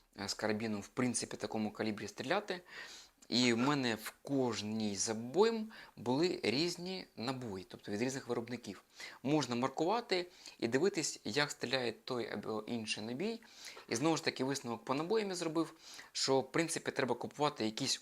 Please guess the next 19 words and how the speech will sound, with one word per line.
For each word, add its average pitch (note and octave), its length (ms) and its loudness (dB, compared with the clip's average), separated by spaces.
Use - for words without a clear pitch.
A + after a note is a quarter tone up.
один, A#2 400 6
який A#2 300 2
ви G#2+ 120 2
вже G#2 240 0
обрали, G#3 520 6
е, G#2+ 280 6
для A#2 100 6
того, G3 240 4
щоб, - 280 0
е, B2 100 2
особливо C3 400 4
коли B2 260 2
їдете A2+ 180 0
на A2+ 80 0
пристрілку, G#3 540 0
бажано C3 300 0
взяти A#2 180 -6
з - 40 -10
собою A#2+ 400 0